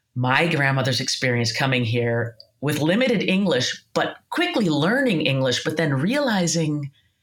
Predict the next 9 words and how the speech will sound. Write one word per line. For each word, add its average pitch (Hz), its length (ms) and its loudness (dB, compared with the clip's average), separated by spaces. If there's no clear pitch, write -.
it 160 120 -2
suited 277 440 -2
her 165 180 0
sometimes 127 920 -2
to 190 120 -2
know 175 160 0
less 202 380 0
English. - 800 -2
<laughs> - 60 -2